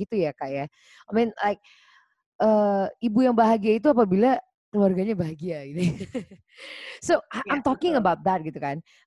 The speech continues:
Speaker 1: Em, dirimu sekarang udah berkecimpung di komunitas ini dan juga pastinya juga seorang entrepreneur gitu kan, istilahnya seorang aktivis lah gitu.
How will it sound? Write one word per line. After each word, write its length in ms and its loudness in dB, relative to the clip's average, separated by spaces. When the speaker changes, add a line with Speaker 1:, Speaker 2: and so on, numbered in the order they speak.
Speaker 1:
Em, 300 -2
dirimu 400 0
sekarang 280 -2
udah 140 -2
berkecimpung 640 -8
di 100 -8
komunitas 500 -8
ini 420 -4
dan 160 -2
juga 440 -8
pastinya 360 -8
juga 200 -6
seorang 340 -8
entrepreneur 600 -6
gitu 180 -8
kan, 140 -8
istilahnya 440 -10
seorang 260 -10
aktivis 680 -6
lah 140 -8
gitu. 280 -10